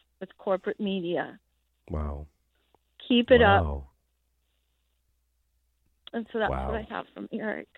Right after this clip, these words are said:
Speaker 1: <laughs>
Speaker 2: That's a blessing.
Speaker 1: Here I'm thinking, you know, I'm just sending an email to Nowheresville. Um,
Speaker 2: You wanna, you might wanna
Speaker 1: but
Speaker 2: try to share that story with, uh, with Stephanie Miller and with Eric's family if you, if you can,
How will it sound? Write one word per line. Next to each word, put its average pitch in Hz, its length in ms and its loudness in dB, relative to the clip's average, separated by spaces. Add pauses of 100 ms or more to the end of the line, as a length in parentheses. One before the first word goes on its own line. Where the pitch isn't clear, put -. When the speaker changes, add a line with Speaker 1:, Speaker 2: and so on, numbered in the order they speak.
(280)
Speaker 1:
<laughs> 277 40 6 (400)
Speaker 2:
That's 98 200 0
a 71 40 2
blessing. 76 600 0
Speaker 1:
Here - 100 6
I'm 302 140 4
thinking, 294 360 4
you 262 140 -2
know, 262 60 4
I'm 247 120 2
just 262 220 -6
sending 254 360 0
an 226 160 -4
email 226 440 -2
to 214 120 -14
Nowheresville. 196 960 -4 (880)
Um, 190 320 -4
Speaker 2:
You 156 100 0
wanna, 120 200 6
you 110 140 2
might 127 140 8
wanna 117 180 6
Speaker 1:
but - 40 4
Speaker 2:
try 110 140 8
to 95 80 6
share 101 280 6
that 92 300 6
story 92 360 4
with, 87 240 2
uh, 80 320 4
with 78 100 -4
Stephanie 92 400 2
Miller 87 320 4
and 80 100 4
with 85 120 0
Eric's 80 260 0
family 78 340 2
if 71 120 -8
you, 73 140 -4
if 71 120 -10
you 71 160 -8
can, 71 180 -14